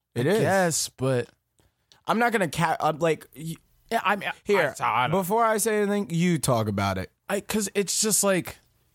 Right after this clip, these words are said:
Speaker 2: obviously, like, the content, the musical content has already existed, so the work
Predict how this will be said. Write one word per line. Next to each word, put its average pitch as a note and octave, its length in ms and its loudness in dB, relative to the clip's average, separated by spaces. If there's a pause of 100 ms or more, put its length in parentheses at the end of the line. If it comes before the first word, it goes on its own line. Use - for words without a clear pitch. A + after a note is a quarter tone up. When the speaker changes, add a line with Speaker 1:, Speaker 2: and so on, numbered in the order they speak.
(100)
Speaker 2:
obviously, F#3+ 420 2
like, F3+ 260 0 (1080)
the A2+ 240 -4
content, C#3+ 720 -2
the A2 80 -4
musical C#3 480 0
content A2 560 -2 (120)
has A2+ 200 -2
already B2 280 0
existed, G#2 600 -2
so G#2+ 160 -2
the G2+ 60 -2
work B2+ 420 -2